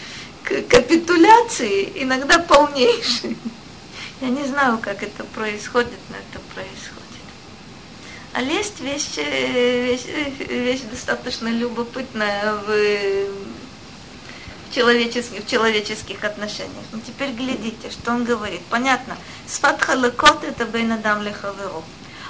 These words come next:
А что такое, э, а что такое "шав едаберу беэмунот ведеот"? Вот тут что, э, что важно.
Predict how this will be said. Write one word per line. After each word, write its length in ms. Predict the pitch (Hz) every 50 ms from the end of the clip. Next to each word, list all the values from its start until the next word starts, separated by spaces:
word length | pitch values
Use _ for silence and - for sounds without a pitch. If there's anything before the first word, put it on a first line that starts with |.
| - -
А 100 | 220 226
что 220 | - - 285 311
такое, 960 | 311 - 285 285 294 - 262 247 247 240 240 233 233 233 226 220 208 190 - -
э, 1000 | - 220 214 214 214 220 214 214 214 214 214 220 220 214 214 214 214 208 202 202 - - - - - - - -
а 80 | - 233
что 200 | - - 269 262
такое 480 | 269 277 277 277 - 269 254 240 240 233
"шав 360 | - - - 220 196 196 190 185
едаберу 680 | 202 214 208 226 226 220 233 254 262 269 277 294 285 - - - - -
беэмунот 840 | 220 214 269 262 269 - 254 247 240 240 233 226 226 233 226 226 - - -
ведеот"? 720 | 226 208 - 226 - - - - - - - - - - - - - - - - - - - - - - - - -
Вот 240 | 233 233 233 269 269 -
тут 200 | - 392 415 403 - - -
что, 520 | - - - - 277 254 254 247 247 247
э, 340 | 240 240 247 247 247 247 262
что 240 | 262 - - 285 277
важно. 480 | 254 233 226 202 196 196 - - -